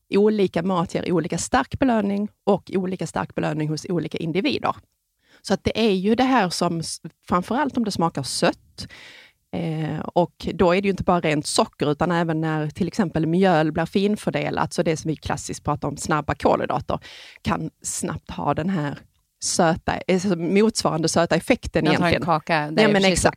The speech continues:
Speaker 1: exakt.
Speaker 2: också, men, men
Speaker 1: Ja,
Speaker 2: man
Speaker 1: men
Speaker 2: tar en macka till exempel,
Speaker 1: Ja,
Speaker 2: eller?
Speaker 1: exakt. Det vita brödet, liksom. Alltså, den kan ge liknande effekt, att det snabbt ger oss liksom den här belöningen, tillfredsställelsen.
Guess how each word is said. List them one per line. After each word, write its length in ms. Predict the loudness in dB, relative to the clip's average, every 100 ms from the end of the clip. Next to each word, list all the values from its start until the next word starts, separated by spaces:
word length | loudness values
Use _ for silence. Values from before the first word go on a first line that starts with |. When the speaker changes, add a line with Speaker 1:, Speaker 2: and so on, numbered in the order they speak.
| -2
Speaker 1:
exakt. 80 |
Speaker 2:
också, 140 | -2 -4
men, 140 | -4
men 120 | 0
Speaker 1:
Ja, 60 | 4 4
Speaker 2:
man 60 |
Speaker 1:
men 140 | 4 4
Speaker 2:
tar 80 | 2
en 80 |
macka 260 | 0 -2 -4
till 80 | -2
exempel, 440 | 0 -2 0 2 4
Speaker 1:
Ja, 40 |
Speaker 2:
eller? 160 | 6 4
Speaker 1:
exakt. 360 | 2 0 -2 -2
Det 60 |
vita 280 | 2 2 2
brödet, 480 | 2 2 2 0 -2
liksom. 400 | -4 -2 -2 0
Alltså, 220 | 0 -2
den 320 | 2 2 2
kan 180 | -2 -2
ge 200 | 2 2
liknande 560 | 0 0 -2 -2 -4 -4
effekt, 440 | -2 -2 -2 -8 -8
att 120 | -4
det 100 | -6
snabbt 540 | -4 -2 -2 -4 -4
ger 240 | -2 0 -2
oss 140 | -6
liksom 240 | -12 -10
den 120 | -6 -4
här 140 | -6
belöningen, 600 | -2 0 2 0 -4 -6 -4
tillfredsställelsen. 720 | -4 -2 -4 -4 -6 -6 -12